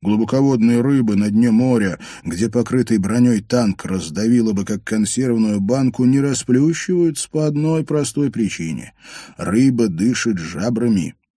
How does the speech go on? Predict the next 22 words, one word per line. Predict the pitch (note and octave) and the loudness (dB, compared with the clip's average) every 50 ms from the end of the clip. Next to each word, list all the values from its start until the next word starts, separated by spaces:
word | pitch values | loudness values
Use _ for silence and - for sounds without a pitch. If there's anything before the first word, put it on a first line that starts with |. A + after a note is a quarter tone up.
| _ _ _ | _ _ _
Вода | - - F#2+ B2 B2+ A#2+ C#3 D3+ D#3 D3+ | -10 -4 -2 -2 -2 -2 -2 -2 -2 0
находится | C#3 C3 B2+ G#2+ - C3 C#3+ D3 C3 C3+ A#2+ - B2+ B2+ | 0 0 -2 -2 -4 -4 -2 -2 -2 -2 -4 -2 0 2
в | A#2 | 4
ней, | A2+ B2+ C3+ C3+ C3+ B2 G#2 E2+ - - - - - _ | 4 4 4 4 4 2 2 0 -2 -6 -16 -20 -16 _
внутри | E2+ F#2+ G#2+ B2 C3+ A#2+ - - A#2+ C3+ C#3+ | -2 2 2 4 2 2 -2 -4 -4 -2 0
ее | C3+ B2+ B2+ B2 B2 A#2+ A2+ A2 | 0 0 0 0 0 0 -2 -2
тела. | A2 - - A2+ G#2+ F2+ D#2+ D2 - - _ _ _ _ _ _ _ _ _ | -4 -6 -6 -6 -6 -6 -8 -10 -14 -18 _ _ _ _ _ _ _ _ _
Точно | - B3 A#3 F#3+ E3 - - C3+ B2 | -6 -4 -4 -4 -4 -4 -4 -4 -4
так | A2 - C#3 D3 C#3 B2 G#2+ | -4 -6 -6 -4 -4 -2 -2
же | G2+ G#2 | 0 0
людей | G2+ G2 F#2+ F2+ E2 D#2 E2+ C3 E3+ F#3 F3+ E3 | 0 0 0 -2 -4 -4 -4 -2 -2 0 0 0
не | D#3 C3+ A2 | 0 -2 -2
сдавливает | F2 E2 D#2+ D#2 D#2 D#2+ D2+ G2+ A2+ A#2+ A2+ F#2+ D2 D#2 E2 - | -4 -6 -8 -10 -10 -10 -10 -10 -10 -10 -10 -12 -12 -14 -14 -14
воздух. | - E2+ D#2+ D#2+ F2 E2 D#2+ - - - - - - _ _ _ _ _ _ _ _ _ _ _ | -12 -12 -10 -10 -10 -12 -14 -16 -16 -18 -18 -20 -20 _ _ _ _ _ _ _ _ _ _ _
Харри | _ - - D3 D3+ C#3+ C3+ C3 B2+ | _ -10 -6 -6 -6 -4 -6 -6 -6
закрыл | A#2+ G#2+ G#2 A#2 A#2 A2 - G2 G2+ F#2+ E2+ D2+ | -6 -6 -6 -6 -8 -8 -8 -6 -6 -6 -6 -8
глаза | D#2 D#2 D2 D#2+ E2+ F2 F#2+ G#2+ C3 C#3 B2+ G2+ - _ _ _ _ _ - - - - _ _ _ _ _ _ _ _ _ _ _ | -10 -12 -10 -10 -10 -8 -8 -8 -6 -8 -8 -10 -12 _ _ _ _ _ -20 -20 -20 -20 _ _ _ _ _ _ _ _ _ _ _
и | - A2+ D#3 E3 | 0 2 2 4
досмотрел | D#3 D#3 C3 - A2+ A2+ G#2+ - - E2 F#2 A#2 A#2+ | 2 2 -2 -2 -4 -6 -6 -6 -6 -6 -6 -6 -6
фильм | - - D#2+ E2 D#2+ D#2+ D#2+ - - _ _ _ _ | -8 -12 -12 -12 -12 -12 -14 -16 -20 _ _ _ _
до | - D#2 D#2 | -16 -16 -16
конца. | - - D#2+ D2+ C2+ - - - | -14 -14 -16 -14 -12 -12 -14 -14